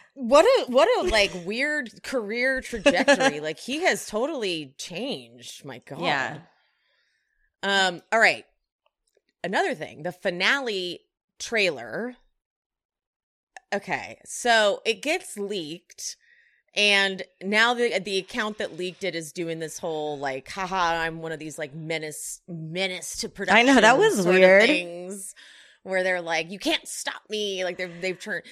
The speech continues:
Speaker 1: now the account, the account went from, like, three hundred something followers. I'm sh-, I haven't checked, but I'm sure it's up to, like, five thousand followers. Do you
Speaker 2: Let
Speaker 1: wanna
Speaker 2: me
Speaker 1: check? See how
Speaker 2: look.
Speaker 1: many,
Speaker 2: Yeah, let
Speaker 1: see
Speaker 2: me
Speaker 1: how many
Speaker 2: quickly look.
Speaker 1: followers they have now. Um, th-, this happens periodically with accounts where they just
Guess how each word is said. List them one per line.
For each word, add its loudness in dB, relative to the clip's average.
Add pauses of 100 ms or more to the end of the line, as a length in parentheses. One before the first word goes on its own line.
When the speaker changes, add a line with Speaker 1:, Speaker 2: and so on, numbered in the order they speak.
(140)
Speaker 1:
now 6
the 0
account, -2
the 2
account 0
went -6
from, -10
like, -6
three -6
hundred -2
something -8
followers. -2
I'm -4
sh-, -8
I -2
haven't -6
checked, -2
but -6
I'm -8
sure -8
it's -10
up -10
to, -16
like, -10 (480)
five 2
thousand 2
followers. -4
Do -12
you -6
Speaker 2:
Let -4
Speaker 1:
wanna -4
Speaker 2:
me -4
Speaker 1:
check? 0
See 0
how -2
Speaker 2:
look. -4
Speaker 1:
many, -8
Speaker 2:
Yeah, -6
let -4
Speaker 1:
see -4
Speaker 2:
me -2
Speaker 1:
how -4
many -4
Speaker 2:
quickly -6
look. 0
Speaker 1:
followers -2
they -4
have -6
now. -6 (420)
Um, -4 (560)
th-, -2 (120)
this -8
happens -8
periodically -6
with -12
accounts -14
where -10
they -8
just -14